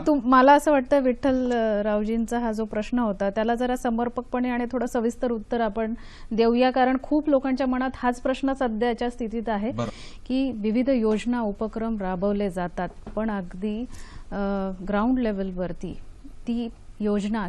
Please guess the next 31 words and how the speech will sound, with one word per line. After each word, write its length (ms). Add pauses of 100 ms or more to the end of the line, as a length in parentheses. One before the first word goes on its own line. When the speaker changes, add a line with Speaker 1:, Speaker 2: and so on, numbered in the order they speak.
Speaker 1:
किंवा 220
तो 120
उपक्रम 480
पोहोचत 600
नाही, 440
प्रचार 360
प्रसार 420
होतो 300
माध्यमांद्वारे, 800 (460)
पण 120
ती 220
योजना 360
त्यांच्या 400
दारी 320
येतच 420
नाही. 360
त्याबद्दल 640 (460)
त्यांनी 240
आपल्याला 340
विचारलं 400
होतं 160
आणि 140
त्याबद्दल 380
आपल्याला 280
उमप 300
सर, 220 (420)
अ, 280 (100)
continue 380
करतायत 500
उत्तर. 260 (1400)
Speaker 2:
मी 520